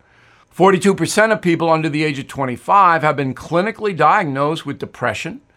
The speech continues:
insomnia, anorexia, hyperactivity, or attention deficit disorder.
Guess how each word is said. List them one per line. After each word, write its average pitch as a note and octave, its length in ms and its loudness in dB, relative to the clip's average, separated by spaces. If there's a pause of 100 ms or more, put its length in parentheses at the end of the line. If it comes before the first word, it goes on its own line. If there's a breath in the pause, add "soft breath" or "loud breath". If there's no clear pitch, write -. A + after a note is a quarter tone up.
(360)
insomnia, C#3 880 0 (180)
anorexia, D3 880 0 (220 soft breath)
hyperactivity, D3+ 1000 -2
or D3+ 200 0
attention D#3+ 560 -4
deficit D3 500 -6
disorder. - 480 -8